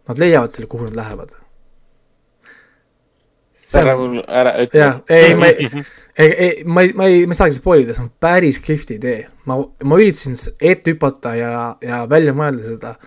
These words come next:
Speaker 1: mis nad võiksid, äh, nagu, mis nad, mis see võiks olla, ma ei mõelnud seda välja.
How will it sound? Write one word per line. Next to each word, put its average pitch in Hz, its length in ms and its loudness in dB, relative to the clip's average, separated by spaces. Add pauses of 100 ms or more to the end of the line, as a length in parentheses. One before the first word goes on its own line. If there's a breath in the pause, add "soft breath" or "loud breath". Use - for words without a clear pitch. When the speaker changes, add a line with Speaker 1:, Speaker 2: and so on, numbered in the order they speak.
(400 soft breath)
Speaker 1:
mis 143 180 -4
nad 123 160 -4
võiksid, 127 440 -4 (160)
äh, 120 320 -8
nagu, 120 280 -10
mis 143 140 -6
nad, 151 180 -6
mis 147 140 -8
see 135 100 -2
võiks 127 160 -2
olla, 123 220 -4
ma 131 180 -6
ei 131 160 -2
mõelnud 143 240 -4
seda 123 120 -12
välja. 127 240 -8